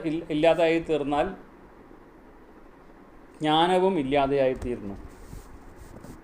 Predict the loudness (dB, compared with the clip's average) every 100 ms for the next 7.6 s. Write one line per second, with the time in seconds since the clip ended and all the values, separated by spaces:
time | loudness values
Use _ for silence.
0 | -20 -20 -20 -20 -20 -20 -20 -20 -20 -20
1 | -20 -20 -20 -20 -20 -20 -20 -20 -20 -20
2 | -20 -14 -6 -4 0 4 4 4 2 2
3 | 4 4 4 4 4 2 4 2 2 -2
4 | -6 -18 -20 -18 -16 -16 -18 -20 -20 -20
5 | -18 -16 -14 -12 -10 -12 -14 -16 -14 -14
6 | -14 -18 -20 -20 -20 -20 -20 -20 -20 -20
7 | -20 -8 -2 0 4